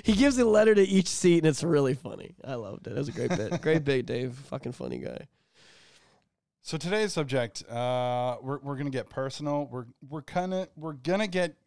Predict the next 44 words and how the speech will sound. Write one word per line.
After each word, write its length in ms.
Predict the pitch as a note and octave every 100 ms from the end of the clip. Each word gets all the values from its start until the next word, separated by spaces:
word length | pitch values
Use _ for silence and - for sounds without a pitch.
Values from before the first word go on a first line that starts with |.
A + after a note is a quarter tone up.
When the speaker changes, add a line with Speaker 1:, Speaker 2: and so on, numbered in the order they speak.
| _
Speaker 2:
controversial. 880 | - D3+ D3 C#3+ A#2+ B2 A#2+ B2 A#2+
There's 220 | A2+ A#2+
gonna 220 | D#3+ E3
be 200 | E3 D#3+
some 420 | D#3 - D#3+ E3 E3
politics 640 | - C#3 C#3+ C#3 D3 -
discussed, 520 | C3+ - C3 A#2 - - - -
but 120 | - D3+
it's 160 | C#3+
not 320 | D#3+ E3+ F#3
supposed 480 | - F3 - D3+ D3
to 60 | C#3+
be 140 | C3+ C3
aimed 420 | B2+ B2 A#2+ A2+ -
at 420 | A2 G#2+ A2 - _ _ - _ _ _
any 300 | C3 C3+ B2+
specific 1040 | B2 - - C3 - - B2+ A2+ C3 A#2+ -
group, 380 | - A#2+ A#2 A2
so 240 | - A#2 G#2+
to 80 |
speak. 360 | G#2+ - F#2+ D#2+
You're 220 | A2 C3+
gonna 180 | D3+ F3+
hear 280 | D#3 D#3+ D#3
the 80 | B2
left, 400 | D#3+ C4+ C#4 -
you're 80 | G#3
gonna 160 | G3 F3+
hear 180 | E3+
the 120 | D#3 C#3+
right, 340 | F#3 A3 G#3+
you're 100 | E3+
gonna 180 | E3 E3
hear 140 | D#3+
the 80 | D3
center, 260 | C#3 G#3+ G#3
you're 180 | G#3+ A3+
gonna 220 | G#3 F3+
hear 220 | E3 E3
everybody, 480 | C#3+ D#3 D3+ D3 C#3+
but 180 | C3+ B2+
you're 120 | B2+
gonna 240 | C3 G3 G#3+
hear 420 | F3+ E3 D#3